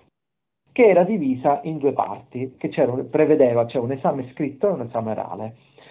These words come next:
L'esame scritto consisteva in, nella somministrazione di un test a risposte multiple anche a domande aperte,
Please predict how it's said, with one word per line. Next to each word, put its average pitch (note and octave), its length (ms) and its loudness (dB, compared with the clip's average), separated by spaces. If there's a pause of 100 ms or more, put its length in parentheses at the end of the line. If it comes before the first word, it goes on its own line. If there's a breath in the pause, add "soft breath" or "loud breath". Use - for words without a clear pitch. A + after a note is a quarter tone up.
(160 soft breath)
L'esame C3 440 0
scritto F#3+ 640 2
consisteva C3+ 640 0
in, B2+ 140 -2
nella C3 180 0
somministrazione C#3+ 760 -4
di A#2+ 60 -6
un C#3+ 200 -6
test A#2+ 440 0
a B2+ 240 0
risposte B2+ 560 -6
multiple B2+ 800 -4
anche C#3+ 260 0
a B2+ 40 -2
domande A#2 400 -2
aperte, F#3 680 2